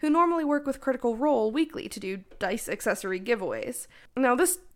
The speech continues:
physical manifestation of fortune, these <laughs> beacons of serendipity,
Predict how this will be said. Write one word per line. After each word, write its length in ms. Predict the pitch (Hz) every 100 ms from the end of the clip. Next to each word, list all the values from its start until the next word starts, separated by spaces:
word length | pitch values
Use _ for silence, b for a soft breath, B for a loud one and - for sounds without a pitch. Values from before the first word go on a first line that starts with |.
| -
physical 640 | - - 392 320 339 277
manifestation 960 | 277 294 269 254 240 294 285 - 226 196
of 160 | 226
fortune, 460 | - 269 240 226 214
these 380 | 247 233 185 - B B B B _ _ - _
<laughs> 760 | 220 196 - 277 339 - 381 220
beacons 520 | 269 247 220 185 202
of 120 | 233
serendipity, 880 | 220 - 277 269 254 294 285 233 214